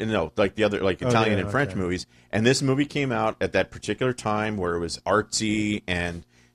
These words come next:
Speaker 1: the old guy having his last, probably his last fling with the girl, you know, blah, blah, blah, all that kind of shit. And you're like, "That's great," but none of it really made any sense. It's, none of it's really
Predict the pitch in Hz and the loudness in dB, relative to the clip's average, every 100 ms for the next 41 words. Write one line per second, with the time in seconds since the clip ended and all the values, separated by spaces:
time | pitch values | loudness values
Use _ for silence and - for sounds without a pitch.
0 | - 101 110 120 113 95 104 104 104 101 | -6 -2 4 4 4 0 0 2 2 2
1 | 101 101 95 98 92 95 90 104 101 - | 2 0 2 0 0 -4 -2 0 0 -2
2 | - - _ - 113 104 95 85 92 101 | -18 -20 _ -4 0 0 0 -2 -2 -2
3 | - - 104 98 92 92 - - 95 92 | -2 -4 -4 -2 -4 -6 -8 -4 -2 0
4 | 92 90 90 87 _ _ 92 87 87 101 | 0 0 -2 -4 _ _ -8 -6 -2 0
5 | 98 92 - 101 98 - 85 - 92 95 | 2 0 2 2 2 0 -6 -2 -2 -2
6 | 98 95 - 104 - 123 143 117 - 95 | 0 0 -2 -4 -4 -4 -4 -4 -2 -2
7 | - _ _ _ - 90 101 110 117 104 | -4 _ _ _ -8 -2 -2 -2 -4 -2
8 | 107 107 107 104 104 98 90 - 80 - | 0 0 -2 -2 -4 -6 -6 -8 -10 -10
9 | - 92 101 104 - 95 98 98 101 101 | -6 -2 -2 -2 -6 -4 -2 0 0 -2